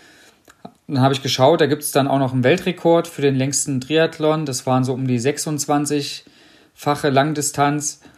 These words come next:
Und ja, da bin ich das angegangen. Das war dann Mitte Mai, als ich mich letztendlich, äh, auch dafür entschieden hab. Und am zweiten Juli ging's dann los.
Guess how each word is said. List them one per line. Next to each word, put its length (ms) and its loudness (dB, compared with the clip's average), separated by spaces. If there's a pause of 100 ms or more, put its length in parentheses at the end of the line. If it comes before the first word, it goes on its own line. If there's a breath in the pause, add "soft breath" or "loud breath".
(460 soft breath)
Und 400 2 (100)
ja, 200 4
da 80 4
bin 120 0
ich 120 -2
das 140 -2
angegangen. 580 2
Das 200 -6
war 120 2
dann 580 -4 (100)
Mitte 320 -2
Mai, 420 2 (500)
als 180 0
ich 100 -8
mich 200 -4
letztendlich, 800 -2
äh, 240 2
auch 160 0
dafür 280 -2
entschieden 380 -2
hab. 240 2
Und 220 -2
am 240 2
zweiten 340 2
Juli 240 0
ging's 240 -4
dann 160 2
los. 420 2